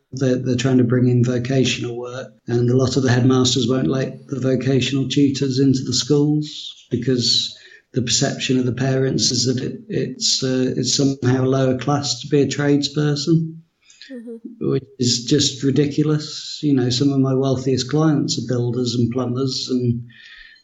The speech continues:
Speaker 1: and I, you know, I can't do what they do. <laughs> So
Speaker 2: Yeah.
Speaker 1: we need those people. They're, you know, just 'cause you work with your hands does not make you any less of a person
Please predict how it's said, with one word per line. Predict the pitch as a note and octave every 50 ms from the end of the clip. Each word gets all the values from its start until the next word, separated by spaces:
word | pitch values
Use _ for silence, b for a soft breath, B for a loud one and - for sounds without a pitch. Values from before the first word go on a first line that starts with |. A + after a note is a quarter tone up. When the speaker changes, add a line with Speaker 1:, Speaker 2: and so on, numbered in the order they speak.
| B -
Speaker 1:
and | - C#3 C3+ B2+
I, | B2+ B2 A#2+ - -
you | B2+ B2+ - - C3+ C3
know, | B2 A2+ A2+ B2+ B2+ - - - -
I | C#3 C#3+
can't | C#3+ - C#3 C3 A#2+ B2
do | B2 B2 A#2+ B2 A#2+ B2
what | C3 C3 -
they | C3 B2+ C3 C3 B2+
do. | C#3 - - E3 D#3 - - - - - - -
<laughs> | - F#4+ G4 G#4
So | - - - - - D4+
Speaker 2:
Yeah. | A#3+ - - D#3+ - - - A#3 B3 C4+ D4+ A#3+ F3+ F#3 F#3+
Speaker 1:
we | C#3+ D3 D3+
need | D#3 D#3 D#3+ D#3 D#3
those | E3 D#3+ D#3+ D#3+ D#3+ D#3+
people. | F3 E3+ E3+ E3 E3 F3+ F3+ E3+ E3+ - -
They're, | D#3+ D3 C#3+ C#3+ C#3+ C#3 C#3+ - - -
you | - - D#3+ D3
know, | B2+ A#2+ A#2+ C3
just | C3 C3 D3 D3+ D3+ -
'cause | D#3 D3
you | D3 D3 D3 C#3 C3+ C#3
work | D3 C#3+ C#3+ - -
with | C#3+ C3
your | C#3 B2+
hands | B2+ C3+ C3+ C3 B2 B2 A#2+
does | _ - C3 B2
not | C3+ C#3+ C#3 -
make | C#3+ C#3 -
you | D#3 C#3+ C3+
any | C3+ C3+ C3+
less | C3+ C3+ B2+ B2 - -
of | C3
a | B2+ B2 -
person | - C#3+ C#3+ C#3 B2+ A#2 - - - E2+ D3 - - - -